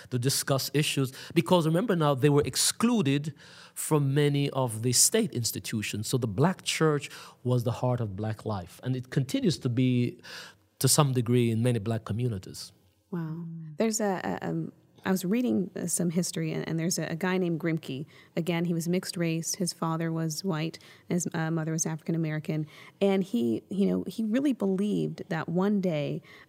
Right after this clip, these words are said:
Speaker 2: uh, if we just all kind of, you know, come under the unity of Christ,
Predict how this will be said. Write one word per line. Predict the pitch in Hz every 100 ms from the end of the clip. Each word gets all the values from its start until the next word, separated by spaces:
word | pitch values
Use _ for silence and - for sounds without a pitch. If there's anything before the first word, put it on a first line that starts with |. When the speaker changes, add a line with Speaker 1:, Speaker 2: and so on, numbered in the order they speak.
| -
Speaker 2:
uh, | 160
if | 160
we | 180
just | 160 202 - -
all | 175 185 185
kind | 190 175
of, | 156 - _
you | 185
know, | 170 156 151 - - _ _ _
come | - 233 233
under | - 208 196
the | 185
unity | 185 180 180
of | 151
Christ, | - 185 170 156 -